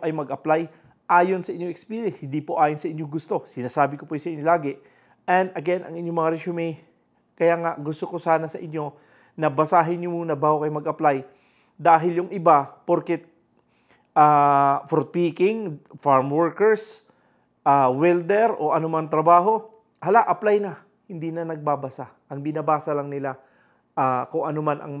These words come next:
nasa title sa, sa job bank or sa Indeed na trabaho. Importante, basahin nyo muna kung ano ba ang inyong mga, ah, previous na mga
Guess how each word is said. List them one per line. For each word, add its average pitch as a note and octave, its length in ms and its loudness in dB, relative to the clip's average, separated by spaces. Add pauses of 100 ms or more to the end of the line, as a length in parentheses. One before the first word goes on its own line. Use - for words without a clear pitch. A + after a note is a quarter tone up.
nasa C#3+ 320 -6
title C3+ 480 -4
sa, C3 320 -4 (240)
sa - 160 -4
job C3 240 -2
bank C3 160 -4
or C3+ 160 -12
sa D#3 80 -12
Indeed B2 400 -10
na B2 160 -8
trabaho. A#2 560 -4 (720)
Importante, D3+ 480 -4
basahin C#3 480 -4
nyo D3+ 160 -6
muna D#3 160 -4
kung D3 240 -10
ano C#3 160 -8
ba C#3+ 240 -2
ang C3+ 80 -10
inyong C#3+ 240 -10
mga, C3+ 140 -8 (960)
ah, C3+ 480 2
previous E3+ 480 -2
na C#3+ 80 -8
mga C#3 240 -6